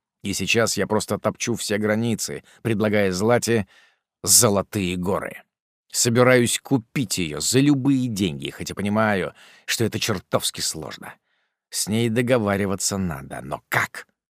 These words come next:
если Злата в настоящий момент нагло игнорирует меня? "Отправить". Зажимаю кнопку, и письмо летит к ней в другой город.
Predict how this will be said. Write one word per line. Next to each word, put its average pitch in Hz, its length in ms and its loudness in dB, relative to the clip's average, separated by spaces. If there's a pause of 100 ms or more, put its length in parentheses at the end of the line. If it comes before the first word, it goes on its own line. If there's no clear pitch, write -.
(340)
если 104 360 0
Злата 110 540 2 (280)
в 107 160 -2
настоящий 107 640 2
момент 113 380 0
нагло 98 460 0
игнорирует 107 720 -2
меня? 69 260 -12 (1200)
"Отправить". 117 800 2 (260)
Зажимаю 101 460 0
кнопку, 120 380 0
и 139 160 0
письмо 123 460 2
летит 117 280 0
к - 80 -12
ней 98 180 0
в 87 60 -4
другой 90 320 -2
город. 69 400 -8